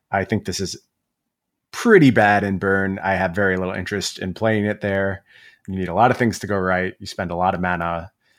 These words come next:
If risk factor is not good enough for, like, modern burn, this card is almost certainly not good enough for modern burn.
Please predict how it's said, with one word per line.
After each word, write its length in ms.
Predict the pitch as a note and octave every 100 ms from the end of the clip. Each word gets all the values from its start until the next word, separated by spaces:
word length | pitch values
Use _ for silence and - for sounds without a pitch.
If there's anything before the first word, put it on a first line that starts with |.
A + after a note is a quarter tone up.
| -
If 360 | G#2+ - - _ -
risk 360 | A#2+ F3+ - -
factor 420 | C3+ A#2 A#2+ G#2+
is 140 | F#2
not 200 | G#2 G2+
good 120 | G#2
enough 240 | F#2 F#2 F2+
for, 200 | - F#2
like, 200 | F2 F2+
modern 320 | F2 E2+ E2
burn, 300 | F2 E2+ E2
this 180 | F2+ -
card 180 | F2+ E2
is 80 |
almost 240 | F2 D#2 -
certainly 320 | E2+ F2 E2+
not 200 | E2 E2
good 140 | F2+
enough 200 | F2 E2+
for 120 | - F2+
modern 300 | F2 F2+ F2
burn. 360 | F#2+ F#2+ F#2